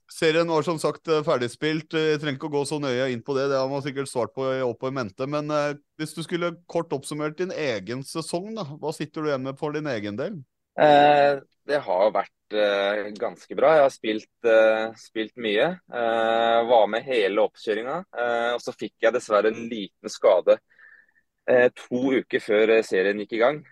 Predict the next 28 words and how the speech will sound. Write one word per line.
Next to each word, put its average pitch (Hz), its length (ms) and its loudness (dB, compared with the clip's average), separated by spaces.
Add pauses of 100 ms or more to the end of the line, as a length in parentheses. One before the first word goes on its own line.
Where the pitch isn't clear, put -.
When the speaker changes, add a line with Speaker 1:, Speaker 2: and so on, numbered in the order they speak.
Speaker 2:
Og 113 160 -6
det 117 80 4
er 110 60 0
selvfølgelig 101 400 -6
surt 104 280 -8
når 110 80 -10
man 101 80 -4
blir 107 120 0
skadet 98 340 2
rett - 240 -2
før 95 140 0
det 98 140 2 (380)
moroa 92 340 -4
skal 95 160 -10
gå 92 160 0
i 92 40 -4
gang. 110 220 0 (220)
Og 101 100 -6
det 104 100 6
var 110 80 4
kjedelig. 90 420 -4 (100)
Eh, 98 420 -2 (380)
fikk 139 200 0
også 117 160 -4
beskjed 117 300 2
om 104 100 0
at, - 180 -6
eh, 110 420 2